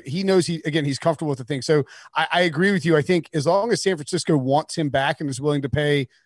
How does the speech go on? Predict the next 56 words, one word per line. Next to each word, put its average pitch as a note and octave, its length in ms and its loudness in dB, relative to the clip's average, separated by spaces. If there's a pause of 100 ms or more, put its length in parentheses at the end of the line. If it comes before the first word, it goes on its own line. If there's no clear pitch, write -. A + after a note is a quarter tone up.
(200)
something F3+ 680 0
around D3+ 460 2
his D3+ 180 -2
market C#3 300 0
value, E3+ 480 -4 (320)
I E3+ 100 0
think F3 220 -2
he E3+ 100 0
ends D#3 140 0
up C3 80 -2
coming D3 180 0
back. D3+ 320 0
I D#3+ 80 2
also F3 260 2
think E3 240 -4
you're D3 80 -4
spot D#3 300 0
on D3 340 0 (320)
with D#3 140 -6
the E3 140 2
idea D3+ 280 2
that D3 180 -2
this D3+ 180 -4
secondary C#3+ 480 0
is B2+ 80 -4
a, B2+ 160 -4 (240)
is C#3 100 -4
a C#3 40 -2
major C#3 340 -2
problem. A#2+ 500 -4
And C3 320 -6 (420)
we D#3 140 2
shouldn't F#3+ 320 2
sleep F3 160 2
on D#3+ 80 2
the C#3+ 60 4
fact D3 260 0
that - 80 -6
Robert C#3+ 320 2
Saleh C#3+ 300 2
is G#2 80 -8
gone C3 260 -2
now. D#2+ 240 -14 (100)
I C3 40 -10
mean, C3 80 -4
that's D#3+ 260 -2
a, C#3 260 4 (280)
D-, D3+ 160 0
D-, E3+ 160 -4
DeMeco F3+ 440 2
Ryans, E3+ 380 0
by A2 140 -12
the A2 60 -14
way, G#2+ 100 -14
how G3+ 220 0
is, - 180 -10